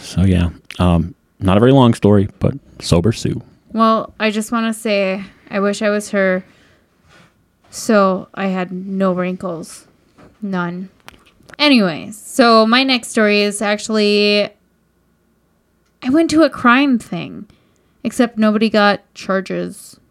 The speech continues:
Speaker 2: pressed against them, but I thought this was kind of
Speaker 1: Okay.
Speaker 2: interesting.
Speaker 1: I like crime
Speaker 2: From
Speaker 1: things.
Speaker 2: Wisconsin.
Speaker 1: Really?
Speaker 2: Our neighbors here. So,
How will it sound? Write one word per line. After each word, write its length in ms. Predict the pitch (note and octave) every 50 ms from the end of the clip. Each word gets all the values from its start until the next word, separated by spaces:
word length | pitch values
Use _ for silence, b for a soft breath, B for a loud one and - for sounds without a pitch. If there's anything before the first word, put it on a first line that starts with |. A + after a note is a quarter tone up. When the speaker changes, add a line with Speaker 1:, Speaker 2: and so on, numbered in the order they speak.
| _ _
Speaker 2:
pressed 440 | - A3+ G#3+ G#3+ G#3 - - - -
against 420 | A3+ - A#3+ A#3 A#3 B3 A#3+ -
them, 260 | - C4+ C#4 C4+ C#4 B3+
but 120 | B3+ A3+
I 120 | A3+ A3+ B3
thought 180 | - A#3+ A3+ -
this 180 | A#3+ A3 -
was 140 | - G#3+ -
kind 340 | - - A3 G#3+ G#3+ G#3 G#3
of 220 | G3+ G3 F3+ F3+ - _ _ _ _
Speaker 1:
Okay. 160 | D3 B2+ -
Speaker 2:
interesting. 720 | A3 B3 C#4+ E4+ F#4+ G#4 G4+ - - - G#4 - - - -
Speaker 1:
I 100 | - G#2
like 220 | A2+ E3+ F#3+ F#3+ -
crime 340 | - F#3+ - E2 B2 E3 - b b b b b b b b b b b _ _ _ _ _ - _ _ _ _
Speaker 2:
From 260 | _ - C#4 C#4 C4+ C4
Speaker 1:
things. 160 | C4 B3+ B3
Speaker 2:
Wisconsin. 800 | - - C4+ C#4+ F#4+ A#4 - - - G#3 F3+ E3+ - A#3 G#3+ F#3+
Speaker 1:
Really? 340 | - A2+ G#3 - - F3+ - -
Speaker 2:
Our 140 | - A#3 A#3+
neighbors 640 | C4 F4+ A4 E4 A3+ - A2 A2 A2+ D3 A3 - -
here. 440 | - G#3+ - G2 F#2+ - - C4+ B3+ b b b b b b b b b b b
So, 640 | - - - C#4 C4+ C4+ C4 C4 B3+ B3+ B3+ B3+